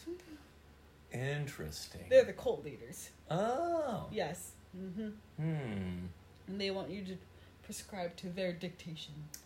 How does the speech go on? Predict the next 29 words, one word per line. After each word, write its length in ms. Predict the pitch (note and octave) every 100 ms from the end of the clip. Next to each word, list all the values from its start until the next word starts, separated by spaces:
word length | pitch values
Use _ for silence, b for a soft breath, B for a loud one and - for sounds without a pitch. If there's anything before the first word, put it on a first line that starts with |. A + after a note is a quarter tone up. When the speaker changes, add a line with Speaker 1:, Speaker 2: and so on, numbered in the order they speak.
| -
Speaker 1:
Gotcha. 160 | - - - E3+
Speaker 2:
If 40 |
that 140 | G#2 F2+ F#3
makes 200 | D#3 -
sense. 360 | B2 - - - B B
Speaker 1:
Okay. 280 | D#3+ D#3 G#3 -
Speaker 2:
Um, 320 | G3+ F#3 E3 D3 C#3+ - - -
and 140 | A3+
then 160 | A3+ A3
the 80 |
Geminis 560 | G#3 C#4 C4+ C4+ C4 C4
are 160 | C4 C4+
the 80 |
storyteller. 840 | A#3 - F#3+ F#3+ F#3+ F#3 - F#3+ D#3 D#3 -
Sorry. 200 | E3 -
Yeah, 200 | A3 D#4 F3+
no, 160 | D4 D#4
I'm 100 | A#3+
right. 200 | F#3+ A3 - B B -
Um, 380 | A#3 G#3+ F3 F3+ F3+ - -
yeah, 200 | C4 G3+
they're 240 | C4 D#4 C#4 - - -
the 120 | - D4+
storytellers. 840 | - G#3 G#3 A3 A3 A3 A3 A3+
They're 100 | C4+
just 160 | C4+ -
kind 220 | - A#3+
of, 200 | A3+ G#3+
like, 160 | G#3+